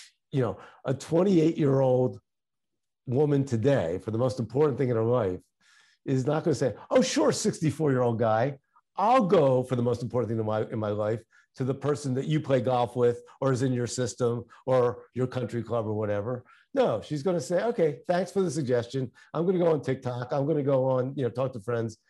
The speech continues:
et cetera" So we created Match dot com, real, real simple.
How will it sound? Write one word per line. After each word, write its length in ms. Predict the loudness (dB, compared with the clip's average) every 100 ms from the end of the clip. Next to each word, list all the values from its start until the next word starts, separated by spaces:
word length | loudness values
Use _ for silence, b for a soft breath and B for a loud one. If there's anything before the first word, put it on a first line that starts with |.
| _ -12
et 100 | -4
cetera" 300 | -4 -4 -14 _ b b b
So 160 | -4 -2
we 120 | 0
created 240 | 2 2
Match 180 | 2 -2
dot 140 | -4 -4
com, 280 | -6 -8 -6
real, 240 | -2 -2
real 180 | 0 -2
simple. 400 | -2 -4 -4 -14